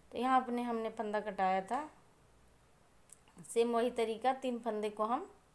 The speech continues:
दो फंदे को गिराएंगे, एक हमारा पीछे से रहेगा और बीच वाला फंदा हम सबसे आगे आए, ले आएंगे और पहला फंदा हम बीच में ले जाएंगे और तीन फंदे का हम एक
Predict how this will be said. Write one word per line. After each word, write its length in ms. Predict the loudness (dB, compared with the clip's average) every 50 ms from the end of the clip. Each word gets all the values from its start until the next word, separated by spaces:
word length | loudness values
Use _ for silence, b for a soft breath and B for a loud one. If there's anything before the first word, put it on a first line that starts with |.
| -20 _ -20 -20 _ -20 -20 -20 -20 _ _ -20 _ _ _ _ -20 -18
दो 140 | -4 -4 -4
फंदे 320 | -2 0 0 2 2 2 2
को 120 | 2 0
गिराएंगे, 500 | -2 0 0 2 2 2 2 2 4 4
एक 160 | 2 2 0 -4
हमारा 260 | 0 0 0 0 0
पीछे 320 | -4 -6 -10 -6 -4 -4 -2
से 140 | -2 -2
रहेगा 420 | -2 0 0 0 0 2 2 0 0 -4 B B B B B B B 0
और 120 | 0 0
बीच 240 | 0 -2 -4 0 2
वाला 180 | 2 2 2 2
फंदा 280 | 0 -4 0 2 2
हम 200 | 2 2 0 -6 -4
सबसे 340 | -6 -6 -6 -4 -2 -2 0
आगे 300 | 0 0 -2 -4 -8 -6
आए, 200 | -6 -6 -8 -8
ले 220 | -8 -6 -4 -4 -4
आएंगे 360 | -4 -6 -8 -10 -12 -14 -16 B B B B B B B B
और 100 | -4 -2
पहला 300 | 6 6 6 8 8 6
फंदा 340 | 4 4 -4 -2 2 2 2
हम 240 | 4 2 0 0 -2
बीच 280 | -4 -4 -4 -6 -6 -6
में 100 | -6 -4
ले 140 | -4 -4 -4
जाएंगे 440 | -4 -6 -8 -8 -8 -10 -12 -14 -16 b b b b b b b b _ _
और 140 | 2 2 2 2 -2
तीन 220 | -6 -6 -6 -6
फंदे 320 | -6 -6 -6 -2 -2 -2 -2
का 120 | -2 -4 -4
हम 260 | -2 -4 -6 -6 -10 -14 -20 -20 -20 -20 -20 -20 -12
एक 180 | -10 -10 -10 -10